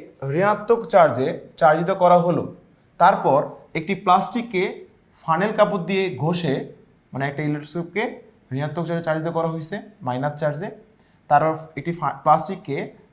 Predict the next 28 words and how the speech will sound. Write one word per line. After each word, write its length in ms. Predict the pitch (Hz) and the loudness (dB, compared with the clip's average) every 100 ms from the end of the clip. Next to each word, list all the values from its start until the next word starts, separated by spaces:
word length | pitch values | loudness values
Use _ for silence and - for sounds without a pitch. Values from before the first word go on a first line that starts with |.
| _ | _
ফানেল 260 | - 160 190 | -4 -2 2
কাপড় 260 | - 185 170 | 0 0 -2
দিয়ে 140 | 185 | -2
ঘষে 440 | 143 151 151 139 - | -2 -4 -4 -6 -6
ইলেকট্রোস্কোপের 720 | 165 175 180 185 175 180 185 220 - _ _ - | -6 -4 -2 -4 -6 -6 -4 -6 -10 _ _ 0
চাকতিতে 760 | 170 165 - 202 202 240 208 | 2 2 -4 -4 -2 -2 -4
ছোঁয়ানো 300 | - 165 151 | -6 -2 -2
হলো। 240 | 143 120 101 - _ _ _ | -2 -4 -6 -12 _ _ _
প্লাস্টিকে 460 | 165 170 170 196 196 | 2 4 2 -4 -2
যখন 160 | 196 | -2
তুমি 120 | 190 190 | -2 -4
ফানেল 280 | - 160 | -4 -6
কাপড় 220 | 160 170 175 | -4 -4 -2
দিয়ে 120 | 175 | -2
ঘষবা, 360 | 151 156 127 139 - - _ _ _ _ _ _ _ _ | -2 -4 0 0 -2 -14 _ _ _ _ _ _ _ _
তখন 160 | 147 165 | -4 0
কী 100 | 180 | 4
হবে? 180 | 165 107 - - _ | 4 2 -4 -20 _
ফানেল 240 | - 147 156 | -4 -2 2
থেকে 120 | 170 | 2
ইলেকট্রন 240 | 170 170 | 2 0
কোথায়? 200 | 170 147 | -2 -2
প্লাস্টিকের 420 | 135 147 147 160 165 | 2 2 2 -2 -2
মধ্যে 200 | 160 170 | 0 0
আসবে, 280 | 160 147 165 | 0 -4 -10
তাহলে 440 | - _ - 139 | -12 _ -12 -10
প্লাস্টিক 440 | - 151 156 170 156 | -6 2 2 2 0
মাইনাস 280 | 147 160 | 0 0